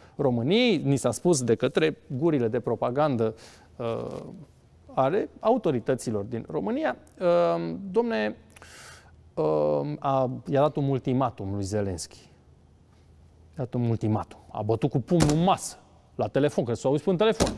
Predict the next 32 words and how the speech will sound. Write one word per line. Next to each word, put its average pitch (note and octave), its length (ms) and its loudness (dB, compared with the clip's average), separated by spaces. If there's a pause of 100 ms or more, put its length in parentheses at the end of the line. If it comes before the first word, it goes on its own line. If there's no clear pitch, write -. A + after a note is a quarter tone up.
(140)
"Ce - 100 -2
ați A#3+ 100 2
făcut? C#3 220 -2
Ați D#3 120 2
bătut F3+ 200 0
cu F#3 60 -8
pumnul F3+ 200 -2
în F#3+ 60 2
masă?" G#3+ 220 2
"Da." G3+ 220 2 (560)
"Aoleu!" C3+ 460 4 (220)
Bun. C3+ 180 -6 (800)
Ok. E3+ 220 -2 (500)
Și - 480 -8 (100)
vă C#3+ 140 -4
dați A3+ 140 -2
seama B3+ 240 -2
că, D#3 140 -4 (360)
totuși, F3 340 -4
președintele E3 380 -2
României, D#3 280 0
presupunând C#3 720 -4
că - 120 -2
i-ar D#3 180 2
fi C3+ 160 -6
zis D3 420 -4 (220)
despre B2+ 460 -2
acea, E3 540 0
în D#4 120 0
opinia F3+ 440 2
mea, A#2 320 -2 (360)
mizerie F3+ 640 2